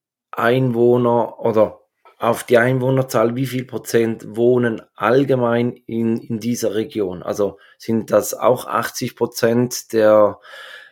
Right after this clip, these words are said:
Bevölkerung in der Schweiz wohnen in Städten und in der Agglomeration oder sind das weniger oder mehr? Also, dass man sagt, es über-,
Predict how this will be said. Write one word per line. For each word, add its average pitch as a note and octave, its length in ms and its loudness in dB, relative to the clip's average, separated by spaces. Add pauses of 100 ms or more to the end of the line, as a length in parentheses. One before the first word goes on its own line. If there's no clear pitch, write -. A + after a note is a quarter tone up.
(220)
Bevölkerung A#2+ 720 2
in C3 120 -4
der A2+ 80 -2
Schweiz A2 420 0
wohnen A2+ 240 0
in G#2+ 180 -2
Städten A2+ 600 0
und G#2+ 760 -6
in G#2 360 -2
der - 160 2
Agglomeration G#2+ 920 2 (160)
oder A2 600 2
sind A2 340 -4
das G2+ 240 -4
weniger A2 520 2
oder G#2 180 0
mehr? G2 340 -2
Also, G2 240 -4
dass F#2+ 200 -4
man G#2 140 -4
sagt, G2+ 280 0
es - 380 -12
über-, A2+ 580 0